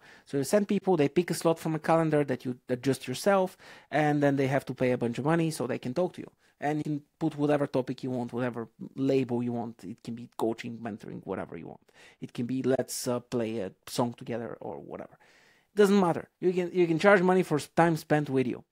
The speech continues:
direct access to you, your calendar, you know, very cool. Very, very c-, very cool tool to, uh, to achieve that. There's a lot of others. You can use whatever you want.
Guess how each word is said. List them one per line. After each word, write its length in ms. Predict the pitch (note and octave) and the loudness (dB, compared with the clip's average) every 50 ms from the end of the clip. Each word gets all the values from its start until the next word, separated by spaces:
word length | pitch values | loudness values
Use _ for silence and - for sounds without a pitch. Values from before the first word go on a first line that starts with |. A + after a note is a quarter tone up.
| _ - | _ -6
direct 320 | B2+ A2+ B2 C#3 C#3+ - | -2 0 0 0 0 0
access 320 | D3 C#3 - - - B2 - | -2 -4 -4 -6 -8 -10 -8
to 120 | - C3 | -8 -6
you, 240 | B2 B2 B2+ B2+ C3 - - - - - - _ _ _ _ _ _ | -4 -2 -4 -4 -6 -8 -14 -20 -20 -20 -20 _ _ _ _ _ _
your 200 | C3+ C3+ C3+ C3 | 2 2 2 2
calendar, 520 | - - A#2+ A#2 A#2 A#2+ B2 A#2+ A#2+ - - _ - | 0 -2 -4 -4 -4 -6 -6 -8 -10 -10 -14 _ -14
you 80 | C3 | -12
know, 120 | G#2+ E2+ - _ _ _ _ _ _ _ | -12 -12 -14 _ _ _ _ _ _ _
very 240 | D3+ C#3+ E3 E3 D#3+ | 0 4 6 6 6
cool. 320 | D#3+ - E3 D#3+ D#3 D3+ - _ _ _ _ - | 4 2 0 0 0 -2 -6 _ _ _ _ -2
Very, 300 | C3+ D#3 E3+ G3 F#3 - | 0 2 2 2 2 0
very 300 | - C#3+ E3+ F#3 F3+ D#3+ - | -2 -2 0 0 0 0 -2
c-, 100 | - D3+ | -6 -8
very 240 | C#3 C#3+ D3+ D3+ D3 | -4 -2 -2 -2 -2
cool 260 | - - C#3+ C#3 C3+ B2+ - | -4 -6 -6 -6 -6 -6 -6
tool 220 | - D3 D3 C#3 | -4 -2 -2 -4
to, 220 | C3+ - C3+ C3+ C3 | -4 -6 -8 -8 -8
uh, 40 | B2 _ _ - | -8 _ _ -10
to 140 | C3 C3+ | -8 -8
achieve 280 | C3+ - - G#3 G#3 F#3 | -8 -6 -2 -2 -2 2
that. 260 | D#3+ F3 E3 D#3+ - - | 4 2 2 2 0 0
There's 220 | D#3+ D#3+ D#3 C#3+ | 0 0 2 2
a 60 | - C#3 | 2 4
lot 180 | C#3 C#3 C3+ | 4 4 4
of 100 | C3+ B2 | 2 2
others. 320 | B2+ B2 B2 B2+ B2+ B2 - | 2 2 2 0 -4 -8 -10
You 60 | - | -14
can 160 | - - A#2 | -12 -10 -10
use 120 | A#2 A2 | -10 -10
whatever 260 | A2+ A2 G2+ F#2 F#2+ F#2+ | -10 -12 -12 -12 -12 -14
you 80 | F#2 | -18
want. 120 | G2 - | -20 -20